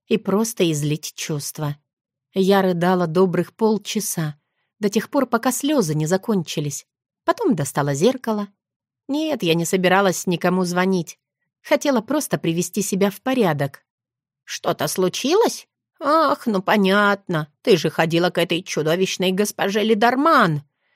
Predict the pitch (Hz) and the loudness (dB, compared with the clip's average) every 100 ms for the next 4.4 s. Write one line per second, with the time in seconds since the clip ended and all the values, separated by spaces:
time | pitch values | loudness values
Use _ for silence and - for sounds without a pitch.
0 | _ - 151 220 262 - 262 240 226 254 | _ -10 -2 0 0 0 0 0 0 0
1 | 262 226 208 - 175 151 170 - 170 151 | 0 0 -2 -2 -2 0 -2 0 -2 -2
2 | - 143 - _ _ _ _ _ - 294 | -2 -6 -6 _ _ _ _ _ -2 -2
3 | - 160 139 156 175 190 165 214 247 - | 0 0 0 -4 -6 0 2 2 2 0
4 | 269 269 285 | 2 2 2